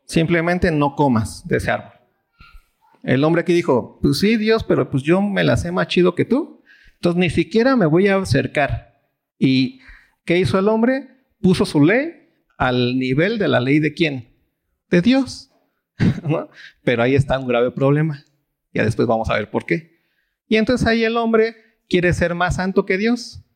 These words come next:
Así como quiere, como nosotros queremos ser más médicos que el médico, ¿no?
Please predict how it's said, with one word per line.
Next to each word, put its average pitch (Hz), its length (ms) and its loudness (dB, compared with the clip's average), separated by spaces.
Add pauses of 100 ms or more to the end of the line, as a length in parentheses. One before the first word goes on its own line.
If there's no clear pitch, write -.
(220)
Así - 280 -2
como 147 220 0
quiere, 147 460 -2
como 120 160 0
nosotros 147 280 -2
queremos 143 320 -2
ser 147 500 -2
más 139 240 0
médicos 151 500 -2
que - 140 -4
el 117 560 -6
médico, 208 680 -2 (320)
¿no? - 300 -4